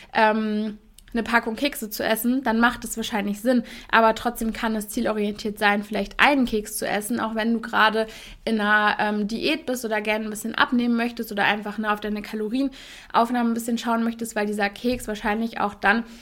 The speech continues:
ähm, verhindert, dass du irgendwann so viel Heißhunger auf alle möglichen Lebensmittel hast. Ähm, also, ne, ihr versteht, was ich meine. Ich meine jetzt nicht einen Keks, sondern dieser Keks steht jetzt symbolisch dafür, dass man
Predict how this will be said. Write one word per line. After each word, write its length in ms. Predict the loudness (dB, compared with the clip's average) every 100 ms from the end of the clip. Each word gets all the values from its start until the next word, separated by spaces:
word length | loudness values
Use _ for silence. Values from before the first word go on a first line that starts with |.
| -20 -8 0
ähm, 220 | 0 0
verhindert, 500 | -4 -2 4 4 2
dass 160 | -2
du 120 | -4 -4
irgendwann 400 | -4 -4 -4 -4
so 80 |
viel 160 | -6 -6
Heißhunger 680 | -2 0 0 -2 -4 -2 -2
auf 160 | -2
alle 160 | 0 0
möglichen 360 | 0 -2 -6
Lebensmittel 600 | -2 0 0 -2 -6 -6
hast. 240 | 0 0 -2 -12 -18 -10
Ähm, 180 | -2 0
also, 180 | 2 0
ne, 200 | 0 0
ihr 180 | -2 -4
versteht, 400 | -4 -2 -4 -4
was 120 | -10
ich 120 | -8
meine. 160 | -4 -4
Ich 100 | -4
meine 160 | -4
jetzt 160 | -4 -4
nicht 200 | -6 -2
einen 220 | -2 -2
Keks, 240 | -4 -4 -2
sondern 260 | -2 -2
dieser 200 | -4 -6
Keks 240 | -8 -12 -12
steht 180 | -8
jetzt 140 | -8 -6
symbolisch 400 | -6 -4 -4 -4
dafür, 280 | -10 -8 -8
dass 180 | -6
man 180 | -6 -8